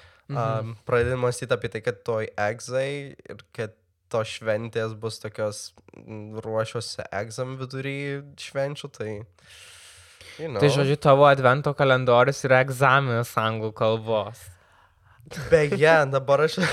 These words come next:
Speaker 2: <laughs> visai neseniai, e, ką aš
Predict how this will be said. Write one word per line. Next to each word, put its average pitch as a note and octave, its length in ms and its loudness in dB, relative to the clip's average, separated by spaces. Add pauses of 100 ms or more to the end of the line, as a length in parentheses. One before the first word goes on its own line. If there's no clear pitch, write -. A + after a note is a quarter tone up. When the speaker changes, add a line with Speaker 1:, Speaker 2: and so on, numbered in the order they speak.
(420)
Speaker 2:
<laughs> - 580 -10
visai C#3+ 360 -2
neseniai, C#3 680 -4
e, - 220 -6 (420)
ką A2+ 220 -6
aš A#2 100 -12